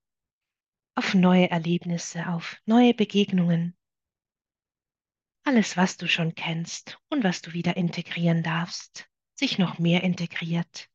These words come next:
Und was du loslassen darfst, jetzt einfach von dir wegfällt. Alle Belastungen, alle Sorgen, alle Ängste,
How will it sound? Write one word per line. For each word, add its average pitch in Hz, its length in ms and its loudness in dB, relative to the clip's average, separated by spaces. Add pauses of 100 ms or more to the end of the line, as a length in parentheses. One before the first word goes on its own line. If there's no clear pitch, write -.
(1300)
Und 285 100 -2
was 208 160 2
du 180 120 -2
loslassen 180 760 2
darfst, 170 380 -2
jetzt - 260 -6
einfach 175 380 -2
von 170 200 -4
dir 170 260 0 (180)
wegfällt. - 840 -4 (1160)
Alle 269 220 2
Belastungen, 165 920 -4
alle 196 240 0
Sorgen, 165 600 -4 (240)
alle 214 240 2
Ängste, 175 680 -2